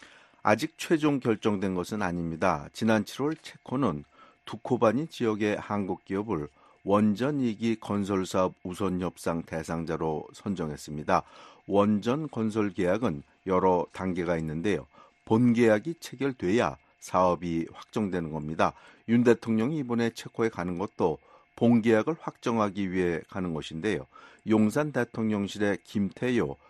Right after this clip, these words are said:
국가안보실 제일 차장은 윤 대통령은 이번 체코 공식 방문을 통해 원전 사업을 성공적으로 완수하겠다는 팀 코리아의 확고한 협력 의지를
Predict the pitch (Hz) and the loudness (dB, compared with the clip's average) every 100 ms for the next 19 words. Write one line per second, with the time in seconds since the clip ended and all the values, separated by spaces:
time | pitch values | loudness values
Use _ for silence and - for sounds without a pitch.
0 | _ - 117 - 117 113 107 104 147 160 | _ -4 -4 6 8 8 4 0 -2 -2
1 | 120 107 - 92 101 135 80 - _ _ | 0 0 -2 -4 0 0 -2 -6 _ _
2 | _ 110 120 120 113 117 113 135 160 120 | _ 2 4 4 2 -2 -2 -2 -4 -2
3 | 117 117 - 127 117 107 107 98 - - | -2 -2 -8 -6 -4 -2 -4 -4 -6 -4
4 | 95 90 90 82 - 123 82 - _ _ | -4 -2 -4 -6 -4 -4 -4 -8 _ _
5 | _ 98 107 107 104 147 147 131 117 110 | _ 2 4 4 2 -2 -2 -2 0 2
6 | 113 90 - 120 110 104 101 92 98 98 | 0 -2 -6 -4 -2 -2 -2 -2 0 0
7 | 73 98 92 98 87 85 - 120 107 69 | 2 0 0 -2 -2 -2 -2 -2 -2 -6
8 | - - _ - - 139 127 - 127 117 | -16 -20 _ -12 -4 -2 -4 -4 0 2
9 | 113 156 160 120 - 120 113 - 135 120 | 2 0 -8 -18 2 2 2 -2 -4 -2
10 | 95 90 95 127 82 | -2 -4 -2 -2 -2